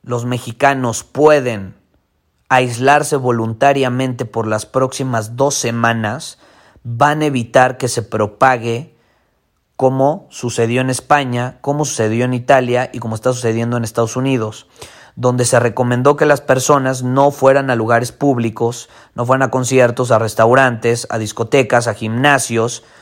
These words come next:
y al final no hicieron caso y terminó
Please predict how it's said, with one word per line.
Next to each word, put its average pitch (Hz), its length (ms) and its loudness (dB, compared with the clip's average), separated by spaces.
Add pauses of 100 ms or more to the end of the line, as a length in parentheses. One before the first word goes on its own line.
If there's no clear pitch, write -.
(440)
y 131 160 2
al 131 140 4
final 151 760 0 (420)
no 120 160 -2
hicieron 180 360 2
caso 165 500 0 (760)
y 156 120 -6
terminó 160 720 0